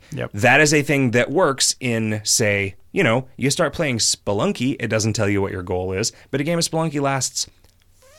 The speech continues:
Speaker 2: fifteen seconds the first time you play it,
Speaker 1: <laughs>
Speaker 2: and then you're fucking dead, and then you're like, "Hmm," and then you learn something and try again. This one, it's like,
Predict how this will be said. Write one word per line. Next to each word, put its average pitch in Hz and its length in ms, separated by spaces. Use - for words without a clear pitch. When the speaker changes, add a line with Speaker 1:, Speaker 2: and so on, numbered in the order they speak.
Speaker 2:
fifteen 143 640
seconds 90 600
the 98 100
first 104 260
time 107 180
you - 80
play 156 280
it, 226 220
Speaker 1:
<laughs> 160 140
Speaker 2:
and 117 140
then 113 120
you're 110 100
fucking - 320
dead, 104 520
and 220 220
then 113 80
you're 107 100
like, 110 200
"Hmm," 101 420
and 104 120
then 110 100
you 110 80
learn 175 180
something 104 280
and 98 80
try 120 160
again. 131 280
This 156 280
one, 113 120
it's 117 140
like, 104 240